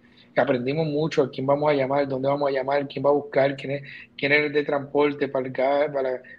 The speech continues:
para, para, para, para el, para el, para el, para el diésel, para las máquinas, porque no había luz. Todo esto se aprendió,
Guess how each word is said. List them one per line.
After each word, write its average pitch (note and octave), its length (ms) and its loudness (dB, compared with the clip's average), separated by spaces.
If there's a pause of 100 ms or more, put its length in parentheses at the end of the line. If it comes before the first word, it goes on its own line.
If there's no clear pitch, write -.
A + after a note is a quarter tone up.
(140)
para, C3+ 240 -2
para, C3+ 260 -6
para, C3+ 260 -8 (640)
para C3+ 160 -4
el, D3 240 -8
para C#3 160 -2
el, B2 440 -4
para B2+ 160 -10
el, B2 120 -8
para B2+ 160 0
el B2 60 -6
diésel, C3+ 420 -2
para B2 160 -4
las A#2 80 -8
máquinas, C3+ 460 0
porque A#2+ 120 -8
no B2 60 -4
había C3 160 2
luz. E3 300 2 (360)
Todo D#3 140 4
esto F#3 220 -2
se - 140 -2
aprendió, C3 840 -2